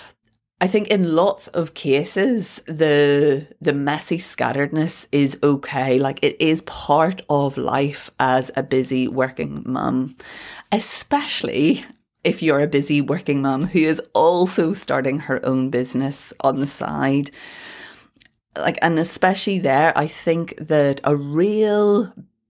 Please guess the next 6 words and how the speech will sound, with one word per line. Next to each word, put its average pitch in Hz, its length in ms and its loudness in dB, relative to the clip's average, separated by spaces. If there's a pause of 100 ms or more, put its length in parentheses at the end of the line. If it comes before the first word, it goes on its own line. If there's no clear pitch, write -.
(400)
probably 196 360 2
a - 40 -2
very 190 240 0
substantial 185 1000 -2
part 165 580 -2
of 143 520 0